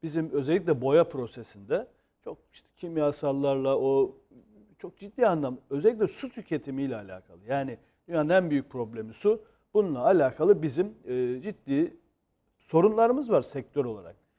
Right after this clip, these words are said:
Şimdi dünya burada çok önemli teknolojilerle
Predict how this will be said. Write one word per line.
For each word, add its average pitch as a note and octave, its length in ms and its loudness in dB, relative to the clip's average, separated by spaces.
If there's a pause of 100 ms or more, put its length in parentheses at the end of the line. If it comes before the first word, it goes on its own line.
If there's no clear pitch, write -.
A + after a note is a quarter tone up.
(180)
Şimdi F#3+ 380 -6
dünya A3 540 0 (340)
burada F#3+ 580 0 (140)
çok F#3+ 200 -4 (580)
önemli E3 400 0
teknolojilerle C#3+ 920 2